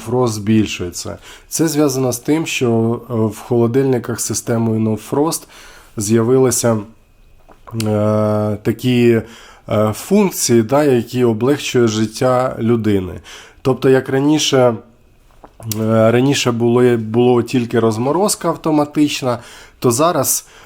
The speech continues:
е, приємне лед світло, е, електроніка стала більш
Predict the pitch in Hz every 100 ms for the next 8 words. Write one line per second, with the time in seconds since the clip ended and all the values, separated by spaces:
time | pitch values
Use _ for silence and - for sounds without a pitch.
0 | - - 107 107 107 104 101 131 131 170
1 | 156 123 117 120 117 - 120 143 143 127
2 | 120 113 - - _ 120 113 110 110 107
3 | 107 104 110 - 87 80 76 76 - -
4 | 160 143 139 139 - 165 151 - 127 -
5 | 123 120 117 127 127 - -